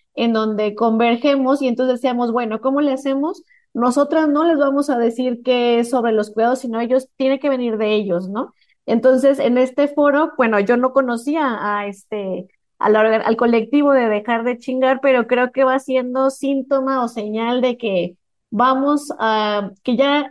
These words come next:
ya hay gente hablando de estos temas, ¿no? Que se necesitan poner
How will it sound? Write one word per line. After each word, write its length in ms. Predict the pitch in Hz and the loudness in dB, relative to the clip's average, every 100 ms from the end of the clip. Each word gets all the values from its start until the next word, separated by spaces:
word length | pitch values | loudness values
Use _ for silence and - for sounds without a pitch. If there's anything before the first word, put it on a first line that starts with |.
| 254 | 0
ya 80 | 277 | 0
hay 180 | 285 | 0
gente 260 | 311 311 302 | 0 -2 -2
hablando 480 | 269 254 262 262 247 | -2 0 0 0 -2
de 100 | 240 | -4
estos 300 | 240 247 - | -4 -8 -2
temas, 340 | 220 208 196 | -2 0 -2
¿no? 180 | 208 262 | -2 -2
Que 100 | 277 | -4
se 120 | 240 | -4
necesitan 600 | 214 214 208 214 247 247 | -4 -4 -6 -4 -2 -2
poner 480 | 240 220 220 214 | -2 -2 0 -2